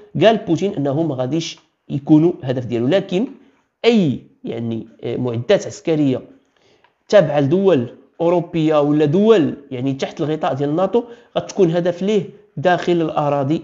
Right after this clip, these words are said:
الروسية. جاء في وثيقة، آه، نشرت أمس الأحد على الموقع الإلكتروني الكريملين على الإنترنت، تتضمن المرسوم الربيعي السنوي باستدعاء المجندين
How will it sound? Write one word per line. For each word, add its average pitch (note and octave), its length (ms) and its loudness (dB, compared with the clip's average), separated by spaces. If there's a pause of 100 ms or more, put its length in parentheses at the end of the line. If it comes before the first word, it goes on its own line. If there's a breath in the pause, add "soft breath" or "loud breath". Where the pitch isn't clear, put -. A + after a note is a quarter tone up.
الروسية. C3+ 720 -6
جاء F#3+ 260 4
في G#3 300 -4 (100)
وثيقة، F#3 520 -2 (540 loud breath)
آه، D3+ 220 4
نشرت G#3 580 0
أمس G3 160 -4
الأحد B2+ 340 -4
على D3 120 -2
الموقع F3+ 320 -2
الإلكتروني F3+ 480 0
الكريملين E3 680 0 (200)
على D#3+ 100 2
الإنترنت، D3 600 -2
تتضمن G3+ 320 2
المرسوم F#3+ 480 0
الربيعي D#3+ 460 0 (280 loud breath)
السنوي G3 300 4
باستدعاء D#3 420 -2
المجندين D#3+ 560 0